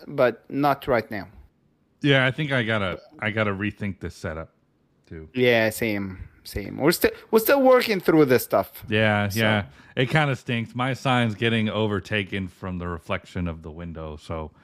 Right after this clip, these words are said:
Speaker 2: I might need to rethink this layout. But
Speaker 1: Yeah, it's, it's okay.
Speaker 2: Yeah.
Speaker 1: It's still an improvement from last week.
Speaker 2: Oh, definitely, for sure.
Speaker 1: Oh,
Speaker 2: I mean,
Speaker 1: yeah.
Speaker 2: if you look, see any, the rest of this room, it's just boxes. So I gotta,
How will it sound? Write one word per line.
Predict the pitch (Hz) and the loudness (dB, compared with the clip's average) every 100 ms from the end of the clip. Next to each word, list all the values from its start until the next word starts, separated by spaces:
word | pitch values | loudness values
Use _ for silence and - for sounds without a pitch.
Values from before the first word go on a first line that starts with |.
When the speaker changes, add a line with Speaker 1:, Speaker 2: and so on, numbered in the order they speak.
| _ _ _ - | _ _ _ -8
Speaker 2:
I | |
might | 90 87 | -4 -2
need | 82 80 | -4 -4
to | 80 76 - | -6 -10 -12
rethink | 98 92 85 82 78 | -2 -2 -2 -6 -10
this | 80 - | -14 -18
layout. | 78 73 73 _ _ _ _ _ _ _ _ - | -20 -20 -20 _ _ _ _ _ _ _ _ -6
But | 123 110 | -6 -4
Speaker 1:
Yeah, | 117 113 127 | -4 0 0
it's, | 170 - | 0 0
it's | 156 165 - | 2 2 2
okay. | 98 90 82 92 - - | 0 -2 -10 -12 -14 -10
Speaker 2:
Yeah. | 82 - | -4 -2
Speaker 1:
It's | 147 | -2
still | - 214 196 | 2 2 4
an | 147 | 4
improvement | 131 131 151 139 120 | 4 6 4 4 0
from | - 113 | 0 0
last | 113 113 - - | 2 0 -2 -10
week. | 92 - - 120 | -14 -14 -8 0
Speaker 2:
Oh, | 117 95 | 2 2
definitely, | 101 90 85 82 80 | -2 -4 -8 -8 -8
for | 95 | -10
sure. | 87 87 80 | -8 -8 -4
Speaker 1:
Oh, | 113 | 2
Speaker 2:
I | 131 | 4
mean, | 131 98 _ _ - | 4 2 _ _ -8
Speaker 1:
yeah. | 123 117 | 0 2
Speaker 2:
if | 147 | 4
you | 147 | 6
look, | 143 117 | 4 2
see | - 147 156 | -4 -2 2
any, | 135 135 107 113 | 2 0 -4 -6
the | 107 113 | -6 -2
rest | 135 127 | -2 0
of | 127 | 0
this | 117 | 0
room, | 95 123 123 104 | 4 4 6 4
it's | - | 0
just | 101 | -4
boxes. | 82 101 107 - 85 78 | 0 2 2 -2 -10 -10
So | 95 | -6
I | 101 | 0
gotta, | 117 98 | 2 0